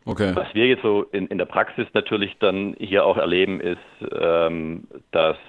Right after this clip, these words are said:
Speaker 2: äh, gerade zum Jahresende hin oder zur Jahresschlussbörse hin dann bestimmte Aktienwerte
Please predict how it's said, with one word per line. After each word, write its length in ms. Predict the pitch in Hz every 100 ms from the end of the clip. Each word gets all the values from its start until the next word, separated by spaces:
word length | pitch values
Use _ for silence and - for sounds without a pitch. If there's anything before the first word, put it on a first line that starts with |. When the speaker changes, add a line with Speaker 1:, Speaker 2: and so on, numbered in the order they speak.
| - - - -
Speaker 2:
äh, 60 | - - -
gerade 320 | - 78 80
zum 160 | -
Jahresende 680 | 76 78 98 104 - 92 113
hin 380 | 110 107 107 104
oder 160 | 87 80
zur 160 | - 85
Jahresschlussbörse 840 | 82 87 - 107 - - 101 98
hin 280 | 95 95 92 _ _ _ _ _ - - - _ _
dann 540 | 90 82 85 87 87 90
bestimmte 400 | - 95 95 -
Aktienwerte 680 | 90 - 95 85 85 -